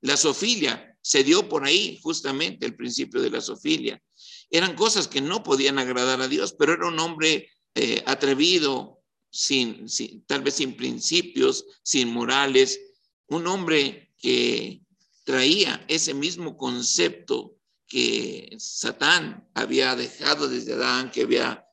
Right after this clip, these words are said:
hecho en la descendencia de Caín y que ahora lo estaba haciendo también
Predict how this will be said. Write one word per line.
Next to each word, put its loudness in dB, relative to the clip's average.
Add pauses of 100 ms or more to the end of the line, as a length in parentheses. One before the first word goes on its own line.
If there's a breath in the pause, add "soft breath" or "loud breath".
hecho 0
en -6
la -6
descendencia -6
de -8
Caín 0 (220 loud breath)
y -2
que -4
ahora -2 (100)
lo -6
estaba -4
haciendo -4
también -4